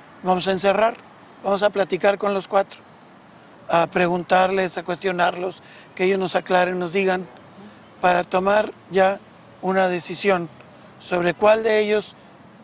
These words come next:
pensamos que en última instancia puede ser el mejor líder para los próximos cuatro años.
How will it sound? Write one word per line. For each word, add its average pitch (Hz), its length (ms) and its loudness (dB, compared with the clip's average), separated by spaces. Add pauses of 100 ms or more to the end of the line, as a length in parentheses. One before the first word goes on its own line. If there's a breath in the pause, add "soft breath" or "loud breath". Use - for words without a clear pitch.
pensamos 202 580 0
que 180 140 -6
en 175 120 -4
última 202 280 -6
instancia 190 460 -2
puede 190 280 0
ser 190 240 -4 (380 loud breath)
el 175 120 -4
mejor 190 320 -2
líder 180 340 -6 (1000)
para 165 240 2
los 160 180 -4
próximos 175 480 -4
cuatro 160 320 -8
años. - 320 -16